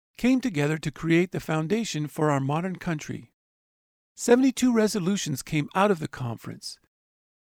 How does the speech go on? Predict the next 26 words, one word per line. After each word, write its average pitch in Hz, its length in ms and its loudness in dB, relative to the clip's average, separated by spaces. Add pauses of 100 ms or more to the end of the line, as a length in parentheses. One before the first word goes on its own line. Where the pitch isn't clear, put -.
Those 185 460 4
would 185 140 -4
go 185 160 4
forward 175 520 0
to - 80 -6
be 175 120 0
the 170 80 0
basis 220 460 2
of 147 160 -6
the 147 60 -2
British 220 380 -2
North 208 240 0
America 180 500 0
Act 135 300 -2
in 160 240 -6
eighteen 202 400 -4
sixty-seven. 156 840 -4 (720)
That's 220 260 0
what 165 100 0
we 151 140 2
commemorate 160 640 0
on 135 200 0
July 143 360 0
first, 127 440 -4 (240)
Canada 220 440 -2
Day. - 300 -10